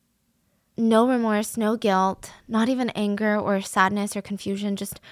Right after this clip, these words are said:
cold indifference. And that was when Lavella changed her mind. She said, "We were so proud when we adopted Janice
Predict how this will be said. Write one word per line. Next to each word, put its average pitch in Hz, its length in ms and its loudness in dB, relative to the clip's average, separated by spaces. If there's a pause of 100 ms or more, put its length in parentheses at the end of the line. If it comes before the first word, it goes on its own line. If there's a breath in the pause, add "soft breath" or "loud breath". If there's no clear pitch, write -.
(420 loud breath)
cold 262 320 4
indifference. - 680 -4 (360)
And 208 120 -4
that 220 80 6
was 220 160 4
when 214 140 0
Lavella 196 340 -2
changed 208 340 -8
her 226 120 -8
mind. - 420 -14 (540)
She - 180 -6
said, 214 320 2
"We 233 120 2
were 294 100 4
so 285 160 4
proud 196 400 2
when 190 120 -2
we 185 120 -2
adopted 180 380 -4
Janice - 500 -10